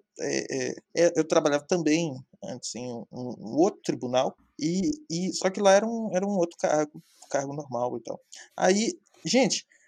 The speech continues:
a gente ficava, é, às vezes ficava à toa, muito à toa, e isso irrita muito, muito, muito, e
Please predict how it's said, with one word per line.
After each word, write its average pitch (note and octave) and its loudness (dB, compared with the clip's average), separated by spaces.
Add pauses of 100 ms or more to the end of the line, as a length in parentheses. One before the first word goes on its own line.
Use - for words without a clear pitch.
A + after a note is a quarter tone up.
(120)
a D#3+ 4
gente G#3+ 0
ficava, G3+ 4
é, G#2 2 (320)
às D#3+ 0
vezes F3+ -4
ficava F#3+ -4
à E3 -2
toa, B2+ -4
muito F3 -4
à - -16
toa, C3+ -6 (460)
e F3+ -2 (120)
isso D#3+ -4
irrita D#3+ -2
muito, D3 -4
muito, F3 0
muito, G#3 0
e D3+ -4